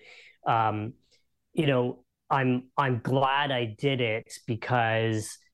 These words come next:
that opened doors for me. And, and yeah, you know what? As an entrepreneur, you're gonna fail, and you should expect failure. And you should expect that not every day is going to be, um, you know, we, we all see,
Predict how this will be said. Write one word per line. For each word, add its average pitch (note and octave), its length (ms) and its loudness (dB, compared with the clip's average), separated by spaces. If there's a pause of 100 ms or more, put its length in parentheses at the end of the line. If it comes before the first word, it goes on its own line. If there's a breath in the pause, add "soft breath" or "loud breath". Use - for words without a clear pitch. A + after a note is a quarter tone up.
(160)
that C3+ 240 0
opened D3+ 300 0
doors C#3 340 -2
for G#2 180 -10
me. G2+ 380 -10
And, A2+ 360 -2 (140)
and A#2 460 0
yeah, C3 300 2
you A2 180 -2
know C3 140 0
what? A#2+ 340 0
As B2+ 160 -2
an B2 100 0
entrepreneur, C3 560 0
you're C3+ 140 2
gonna A#2 180 0
fail, G2 560 -4
and A2 220 -2
you A#2 80 0
should A2 180 -4
expect - 440 -6
failure. F#2+ 480 -4 (560 loud breath)
And A2 680 -2 (160)
you A2+ 180 -4
should A2+ 180 -2
expect - 480 -4
that A#2 160 -4
not A#2 240 2
every A2+ 240 -2
day A2 240 0
is G#2 140 -6
going G#2+ 260 -6
to A2+ 100 -4
be, G2+ 460 -4 (640 loud breath)
um, G2+ 680 -2 (160)
you B2+ 80 0
know, G#2+ 200 -2
we, C3 300 0
we C3+ 220 2
all C#3 180 2
see, B2+ 640 -4